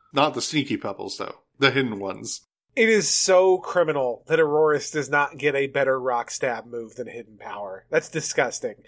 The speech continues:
Speaker 2: Game Freak, get on you shit.
Speaker 1: Yeah, well, they probably think that she just forgot it because she's been a fossil for so long. She woke up and was like, "Do I know a rock move?" And she's like,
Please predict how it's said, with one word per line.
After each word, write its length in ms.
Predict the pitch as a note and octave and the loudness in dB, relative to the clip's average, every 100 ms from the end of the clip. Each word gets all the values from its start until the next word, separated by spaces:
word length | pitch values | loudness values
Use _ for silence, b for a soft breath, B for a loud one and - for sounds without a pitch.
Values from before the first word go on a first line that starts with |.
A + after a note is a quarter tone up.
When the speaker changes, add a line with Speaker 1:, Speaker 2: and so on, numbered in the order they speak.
| B B | B B
Speaker 2:
Game 240 | F3+ G#3 A#3+ | 6 6 6
Freak, 380 | - C4 - | 4 2 2
get 160 | F3 G3 | 4 8
on 180 | G#3 A3 | 8 6
you 100 | G#3 | 2
shit. 460 | - G#3+ D3+ - _ _ _ _ _ | 2 4 4 0 _ _ _ _ _
Speaker 1:
Yeah, 480 | C#3 C#3 D#3 D#3 C#3+ - | 2 6 8 8 4 0
well, 80 | C#3 | 2
they 220 | D#3 D3 | 4 4
probably 500 | C#3+ D3 D3+ D#3 D3 | 2 0 2 0 0
think 220 | C#3 A#2+ | 0 -2
that 100 | A#2 | -2
she 200 | - B2 | -2 -4
just 180 | A2+ G#2+ | -4 -4
forgot 460 | G#2+ G2 F#2+ F2+ G2 | -4 -2 0 0 -2
it 180 | G#2 - _ _ _ _ _ _ _ _ _ | -8 -10 _ _ _ _ _ _ _ _ _
because 540 | C3 A2+ B2+ G#2+ G2 - | -10 -4 0 0 -2 -6
she's 220 | - A2 | -4 -6
been 180 | A2 G2 | -6 -8
a 60 | |
fossil 720 | - G#2 F2 - - G1+ - _ _ _ _ _ _ _ _ | -4 0 0 -2 -6 -6 -12 _ _ _ _ _ _ _ _
for 180 | - A2 | -8 -6
so 280 | G#2+ A#2 G2+ | -2 0 0
long. 360 | G2+ F#2+ G#2 B2+ B B B B - | -2 -4 -4 -10 B B B B -4
She 140 | F#3 | 0
woke 300 | E3 D#3 C#3+ | 6 6 6
up 180 | C#3+ C3+ | 6 4
and 160 | A#2+ | 0
was 160 | A#2 A2 | 0 2
like, 240 | A#2 A2 | 2 2
"Do 140 | - B2+ | 4 4
I 100 | D3+ | 4
know 180 | G3 G#3 | 4 4
a 40 | |
rock 320 | G#3+ G#3 G#3+ - | 4 4 2 2
move?" 280 | G3 G#3+ | 2 2
And 100 | E3+ | 0
she's 180 | - G#2+ | -6 -4
like, 220 | G#2+ G2 | -6 -6